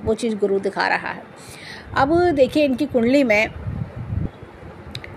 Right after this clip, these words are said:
मंगल की बात करेंगे। मंगल देखिए यहाँ पे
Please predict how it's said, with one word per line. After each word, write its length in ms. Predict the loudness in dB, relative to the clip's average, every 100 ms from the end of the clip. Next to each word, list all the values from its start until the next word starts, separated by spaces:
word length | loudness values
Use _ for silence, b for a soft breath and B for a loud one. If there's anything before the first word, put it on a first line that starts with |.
| -16 -2 0 0 0
मंगल 360 | 2 4 4 4
की 140 | 2
बात 260 | 4 2 4
करेंगे। 340 | 2 2 0
मंगल 340 | -2 0 2 4
देखिए 260 | 4 2
यहाँ 240 | 0 0 2
पे 160 | -2